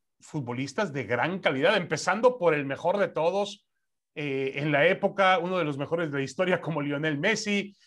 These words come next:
siguiendo por un futbolista como Neymar, que también está señalado entre los cinco, seis, siete mejores jugadores del momento,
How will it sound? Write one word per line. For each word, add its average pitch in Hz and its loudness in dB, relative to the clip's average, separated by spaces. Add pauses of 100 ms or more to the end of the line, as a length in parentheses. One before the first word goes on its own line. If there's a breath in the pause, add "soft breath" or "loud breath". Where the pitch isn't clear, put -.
siguiendo 196 0
por 180 -2
un 190 -2
futbolista 160 -2
como 147 -2
Neymar, 147 2
que 165 -4
también 151 -4
está 165 2
señalado 156 -2
entre 143 -6
los 131 -6 (140)
cinco, 196 -2
seis, 190 0
siete 185 -2
mejores 160 -4
jugadores 147 0
del 135 -4
momento, 190 2